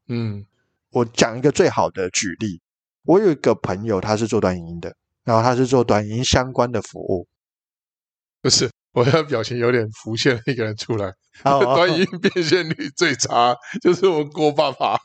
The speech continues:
Speaker 1: <laughs> 变现到最后退选了。好，anyway，打岔一下，
Speaker 2: 好。
Speaker 1: 继续讲。
Speaker 2: 好，
Speaker 1: 嗯。
Speaker 2: 那所谓的变现率差，就是因为我没有办法选择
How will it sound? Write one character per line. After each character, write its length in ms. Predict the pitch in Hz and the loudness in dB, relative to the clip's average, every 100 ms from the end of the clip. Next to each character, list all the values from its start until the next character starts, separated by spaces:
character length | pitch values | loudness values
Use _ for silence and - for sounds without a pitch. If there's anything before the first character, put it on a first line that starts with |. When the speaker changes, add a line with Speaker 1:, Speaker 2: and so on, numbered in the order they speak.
| 135 - 170 | -6 0 0
Speaker 1:
<laughs> 480 | - 240 - 170 - | 2 0 0 -2 2
变 160 | 233 202 | 2 2
现 220 | 254 208 | 0 -2
到 140 | - 214 160 | 0 0 2
最 120 | - 202 | 0 2
后 160 | 190 | 0
退 280 | 143 175 151 | 0 2 2
选 320 | 139 127 107 | 0 -2 0
了。 200 | 107 107 - - - | 0 -4 -4 -14 -6
好， 200 | - 120 120 | 0 2 4
anyway， 380 | 131 143 123 | 4 4 2
打 200 | 117 117 | 2 0
岔 180 | 117 143 | 2 2
一 60 | 117 | 2
下， 160 | 110 | 0
Speaker 2:
好。 60 | 120 | 0
Speaker 1:
继 100 | 127 | -2
续 100 | 139 135 | -2 0
讲。 120 | 139 120 _ _ - | 0 -2 _ _ -4
Speaker 2:
好， 140 | 101 | -2
Speaker 1:
嗯。 140 | 123 117 _ | 0 -4 _
Speaker 2:
那 180 | - 220 - _ - | 0 0 0 _ -6
所 180 | - - | 2 4
谓 100 | 196 | 4
的 160 | 214 | 2
变 340 | - 190 156 143 | 2 0 0 -2
现 320 | - 143 135 | -2 -2 0
率 200 | 135 110 | 0 0
差， 400 | - 104 98 104 | -2 -2 -2 -2
就 160 | - 151 | 0 0
是 320 | - 151 107 _ _ _ | 0 -2 -2 _ _ _
因 180 | 220 240 | 0 2
为 100 | 262 | 4
我 240 | 170 110 90 | 4 2 -2
没 200 | 104 151 | -2 -2
有 120 | 110 | 0
办 280 | - 120 104 | 0 0 0
法 200 | 95 101 | -4 -4
选 240 | - 92 85 | -4 -6 -8
择 460 | - 87 82 82 | -8 -8 -6 -10